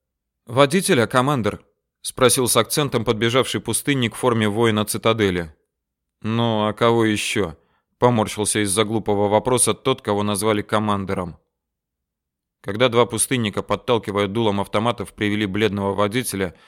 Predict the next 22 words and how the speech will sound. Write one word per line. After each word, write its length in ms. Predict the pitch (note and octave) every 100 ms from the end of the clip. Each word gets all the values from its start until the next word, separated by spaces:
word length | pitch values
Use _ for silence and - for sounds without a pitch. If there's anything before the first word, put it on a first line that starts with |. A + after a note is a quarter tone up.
| - _
его 320 | - G2+ A2 A#2
и 40 |
лейтенанта 500 | G#2 G2+ A2 A#2+ G#2
поставили 500 | - G2 - G2+ F#2+
на 140 | F#2+
колени. 480 | F#2 G2 F#2 E2+ D#2+ - _ _ _ _ _ _ _ _ _ _ _ _ _ _ _
Ну 460 | A2 A2+ B2 D#3+
что 380 | - - - A#2
же. 340 | G2+ F#2 E2+ - _ _ _ _ _ _ -
Один 300 | A#2+ C#3+ F3
из 100 | -
пустынников 580 | C#3 - F3+ C#3 B2
поставил 420 | - A#2+ - C#3+ A#2+
раскладной 500 | A2+ A#2 A2+ A#2 A2
стул, 260 | - E3
и 160 | D#3 A#2+
командир 520 | B2 A2+ B2+ B2 G#2+
сел 240 | - B2
на 120 | A2+ G#2+
него, 300 | G#2+ A#2+ A#2+
вытянув 440 | A2 A2 A2 -
ноги. 380 | A2 G2 F#2+